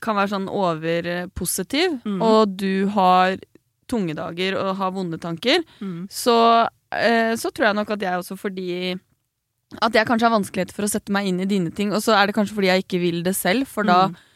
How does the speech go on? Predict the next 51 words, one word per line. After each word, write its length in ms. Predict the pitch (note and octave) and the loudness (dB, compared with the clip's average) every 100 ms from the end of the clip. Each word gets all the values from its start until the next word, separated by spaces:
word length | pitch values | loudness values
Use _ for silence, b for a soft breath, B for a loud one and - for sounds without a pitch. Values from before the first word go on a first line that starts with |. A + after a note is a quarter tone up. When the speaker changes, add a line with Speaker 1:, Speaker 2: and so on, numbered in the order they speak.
| B B B B - | B B B B 2
Speaker 1:
da 140 | G#3+ | 4
blir 140 | G3+ G#3+ | 6 4
jeg 220 | F3 - | 2 0
lei 160 | D3+ D#3+ | 0 0
meg, 320 | F3+ C#4 D4+ | 4 4 4
og 80 | A3 | 0
så, 200 | A3 G#3 | 0 2
Speaker 2:
Mm. 200 | G3 G3+ - B B B | 4 4 0 B B B
Speaker 1:
og 80 | A#3 | 0
som 140 | A#3+ A3+ | 2 0
pappa 320 | A3 - E3+ | -2 -2 -2
sier, 180 | F3+ G#3 | 0 0
han 140 | G#3+ A3+ | 2 2
har 120 | G3 | 0
jo 80 | G3 | -2
vært 100 | G3 | -4
litt 100 | F#3+ | -4
sånn, 200 | F#3+ G3 | -4 -2
han 120 | G3+ | -2
har 100 | G#3 | 0
brukt 320 | G#3 G3 G3+ - | 0 -2 -4 -2
deg 240 | E3+ E3+ | -2 0
og 80 | F#3+ | 0
meg, 400 | F3 F3+ G#3 G#3+ - | 2 2 2 -2 -6
og 60 | |
så 120 | G#3 G#3 | -6 -4
stått 240 | F#3 - | -4 -2
imellom, 480 | G3 G3 D#3+ F3+ G#3+ | 0 2 2 0 0
på 60 | A3 | 0
en 60 | |
måte 180 | G#3+ G#3+ | -2 0
Speaker 2:
Mm. 20 | |
Speaker 1:
få 100 | A#3+ - | 2 2
en 80 | |
sånn 160 | G#3+ G#3+ | 2 2
balansegang 840 | G#3 A#3 G#3+ - - G#3+ G3 A3 G#3+ B | 4 2 0 -2 0 2 4 2 -2 B
Speaker 2:
Mm. 300 | G#3+ F#3+ E3+ | -8 -8 -4
Speaker 1:
på, 500 | G3+ G#3+ G#3 G#3 G3+ - | 2 6 6 4 0 -2
på 100 | A3+ | 0
hvordan 280 | F#3+ F3 | 0 -2
han 140 | F#3+ F#3 | -2 -4
skal 180 | - F3+ | -4 -2
håndtere 500 | G#3 G3+ F#3+ E3 E3 | -2 -2 -2 -2 0
det. 240 | B3 F4+ - b | 2 2 -2 b
Speaker 2:
Mm. 240 | F#3+ E3+ | -8 -6
Speaker 1:
For 80 | - | 0
jeg 100 | A#3 | 0
tror 260 | - G3+ F#3+ | 0 -2 -2
jo 60 | |
at 120 | G#3+ B3+ | -2 -4
vi, 360 | B3+ C4 C4 | -4 -4 -6